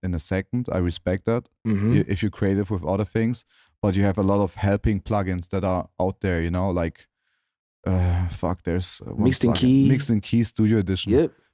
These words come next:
Speaker 2: They,
Speaker 1: Yeah,
Speaker 2: they gave
Speaker 1: and
Speaker 2: that to you? Yes,
Speaker 1: Mixed in
Speaker 2: sir.
Speaker 1: Key and Melodyne, so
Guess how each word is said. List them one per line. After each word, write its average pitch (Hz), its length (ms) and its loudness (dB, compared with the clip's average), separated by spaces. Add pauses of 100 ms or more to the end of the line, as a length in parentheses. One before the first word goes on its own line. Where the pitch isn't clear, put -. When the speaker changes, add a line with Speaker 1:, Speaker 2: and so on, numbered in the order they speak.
(120)
Speaker 2:
They, 110 80 4
Speaker 1:
Yeah, 151 180 6
Speaker 2:
they - 80 4
gave - 100 6
Speaker 1:
and 165 100 6
Speaker 2:
that 156 80 0
to 165 100 2
you? 156 180 0
Yes, 220 120 0
Speaker 1:
Mixed - 140 2
in 143 120 2
Speaker 2:
sir. - 20 -8
Speaker 1:
Key 147 300 4
and 120 120 2
Melodyne, 120 600 2
so 104 400 0